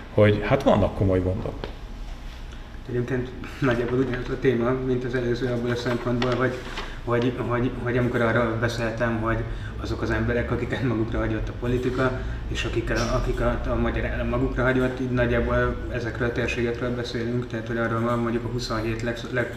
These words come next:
Speaker 2: legrosszabb helyzetben lévő kis térségről, ahova nem megy fejlesztés, nincsen, nincsen olyan infrastruktúra, hogy igazán munkahelyteremtés legyen,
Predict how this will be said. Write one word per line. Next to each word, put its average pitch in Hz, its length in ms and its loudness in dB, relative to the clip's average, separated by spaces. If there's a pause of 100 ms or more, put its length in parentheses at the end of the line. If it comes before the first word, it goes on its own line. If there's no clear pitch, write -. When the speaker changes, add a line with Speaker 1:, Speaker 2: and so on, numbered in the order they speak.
(400)
Speaker 2:
legrosszabb - 360 4
helyzetben 113 420 2
lévő 117 220 4
kis 117 200 0
térségről, 120 560 0 (160)
ahova 117 380 2 (180)
nem 120 180 2
megy 107 160 0
fejlesztés, 117 680 0
nincsen, 117 360 0
nincsen 127 260 4
olyan 113 240 2
infrastruktúra, 117 600 -2
hogy 110 140 0
igazán 110 280 0
munkahelyteremtés 117 840 0
legyen, 117 260 2